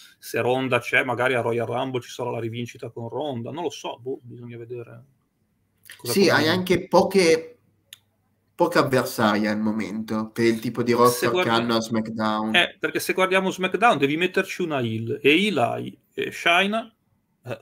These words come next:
Speaker 1: Ronda, e poi chi c'è? O,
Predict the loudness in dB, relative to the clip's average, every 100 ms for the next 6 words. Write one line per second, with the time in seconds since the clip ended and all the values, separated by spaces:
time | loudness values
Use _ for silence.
0 | -2 0 0 0 0 -2 -2 _ _ _
1 | _ _ _ _ _ _ _ _ _ _
2 | _ -6 -4 -4 -10 -16 -18 _ _ 4
3 | 6 4